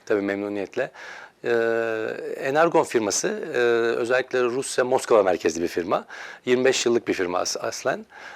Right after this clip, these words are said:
Ee, tabii merkezi Rusya'da, Moskova, Moskova'da olmasına rağmen tamamen uluslararası bir firma. Yani Güney Afrika'dan tutun Dubai'ye, Kazakistan'a, son olarak da Türkiye'de bir yatırım yaptılar.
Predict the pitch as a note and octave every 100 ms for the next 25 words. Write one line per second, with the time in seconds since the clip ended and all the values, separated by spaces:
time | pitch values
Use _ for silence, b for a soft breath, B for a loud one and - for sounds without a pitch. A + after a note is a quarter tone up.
0 | B A#2+ A#2+ A2+ A2+ B2+ C3 B2+ B2+ C#3
1 | C3+ C#3 - B2 B2+ A#2+ - C3+ C3 -
2 | A#2 A2 G#2+ G2+ B2+ G2 G#2 D#2+ - B
3 | B - C3+ C#3 E3+ C#3+ B2+ C#3 - G#2
4 | F2+ G2 B2 - - C#3 A#2 A#2 A2 C3
5 | C3 C3+ C#3 - - B2 B2+ C3+ B B
6 | B - C#3 - B2+ E3 A#2+ A2+ A2+ B2
7 | A#2 F#2+ G2+ B2 A2 B2 B2+ - G2 G#2
8 | - B B - D3 C3+ - - D3+ B2+
9 | A2+ C3 B2 A2+ A#2+ G#2+ - F2+ A#2+